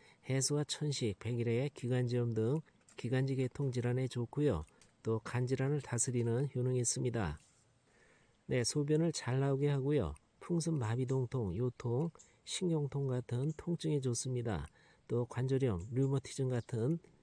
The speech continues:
염증에도 효과가 있습니다. 네, 여름철에 건조해서 달인 물도 염증과 류머티즘, 요통에 효능이 있습니다. 약재 이용은 말린 뿌리를 하루에 오 내지 십오 그램 정도를 달여 마십니다.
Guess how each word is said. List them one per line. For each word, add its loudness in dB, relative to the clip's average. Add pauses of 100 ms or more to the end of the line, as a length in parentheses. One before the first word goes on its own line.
(100)
염증에도 0
효과가 -2
있습니다. 0 (1300)
네, 2
여름철에 2
건조해서 2
달인 0
물도 2
염증과 2
류머티즘, 0 (240)
요통에 2
효능이 2
있습니다. 0 (520)
약재 0
이용은 4 (600)
말린 2
뿌리를 2
하루에 2
오 2
내지 2
십오 -2
그램 2
정도를 2
달여 0
마십니다. 0